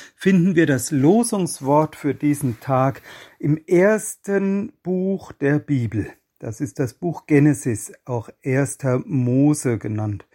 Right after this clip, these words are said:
Also im ersten Buch Mose, Kapitel fünf, Vers zwei. Dort heißt es: „Gott schuf sie als Mann und Frau und segnete sie und gab ihnen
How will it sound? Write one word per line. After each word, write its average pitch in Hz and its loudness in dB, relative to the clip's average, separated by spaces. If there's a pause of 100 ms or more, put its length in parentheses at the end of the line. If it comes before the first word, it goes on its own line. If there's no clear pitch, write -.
(440)
Also 131 -4
im 139 2
ersten 175 0
Buch 151 0
Mose, 208 2 (480)
Kapitel 151 -2
fünf, 208 0
Vers 156 -2
zwei. 113 -4 (260)
Dort 117 -6
heißt 135 0
es: 214 -6 (920)
„Gott 214 4
schuf 240 -2
sie 180 -2 (240)
als 143 0
Mann 156 4
und 220 -4
Frau 147 -6 (540)
und 123 0
segnete 185 0
sie 113 -4 (560)
und 262 4
gab 170 0
ihnen 220 0